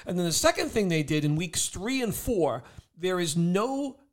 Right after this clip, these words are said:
division opponents playing one another in weeks three and four. So in the event,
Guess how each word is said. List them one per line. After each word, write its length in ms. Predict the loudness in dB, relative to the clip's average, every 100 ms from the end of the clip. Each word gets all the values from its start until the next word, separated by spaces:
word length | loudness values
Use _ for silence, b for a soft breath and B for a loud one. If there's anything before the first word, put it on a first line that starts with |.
| -10
division 540 | -2 0 2 2 0 0
opponents 500 | -2 2 2 2 2
playing 400 | 2 4 2 2
one 140 | 2
another 840 | 0 -2 -4 -8 -12 -2 0 2 2
in 100 | 0
weeks 240 | 0 -2
three 180 | 0 0
and 140 | 0
four. 340 | 0 -2 -2 -8 B B
So 260 | 2 6 6
in 100 | 6
the 160 | 4 4
event, 340 | 4 2